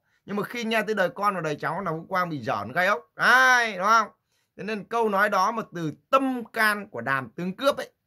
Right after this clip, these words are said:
thì, à, cũng xin thưa quý vị, anh chị và các bạn, cho đến thời điểm hiện tại, bây giờ tôi chưa nói về thì tương lai nhá.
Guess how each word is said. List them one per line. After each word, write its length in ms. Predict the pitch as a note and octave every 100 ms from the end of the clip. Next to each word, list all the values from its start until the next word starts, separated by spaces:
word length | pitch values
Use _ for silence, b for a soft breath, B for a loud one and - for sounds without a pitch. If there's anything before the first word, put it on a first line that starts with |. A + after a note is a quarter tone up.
| _ _ _
thì, 100 | C3+
à, 160 | C#3 C3+
cũng 200 | D3+ G3+
xin 200 | G3 F#3+
thưa 240 | G3 F#3
quý 140 | G3
vị, 140 | G#3+ F#3+
anh 180 | E3+ E3
chị 140 | C#3+
và 180 | C#3 C3+
các 60 |
bạn, 200 | F3 E3 - _ _ _ -
cho 260 | A3 A3
đến 180 | G3 A3+ A3+
thời 280 | F3 D3+
điểm 280 | C3+ A#2+ G#2
hiện 300 | B2 A3+ - -
tại, 240 | F#3+ F3+ -
bây 200 | D3+ D3
giờ 300 | C3 A#2 A2
tôi 160 | D3 C#3+
chưa 180 | E3+ D3
nói 240 | C#3 D#3
về 120 | F3 -
thì 160 | B2+
tương 160 | C#3+ D#3+
lai 240 | E3+ D3+
nhá. 220 | F#3 G#3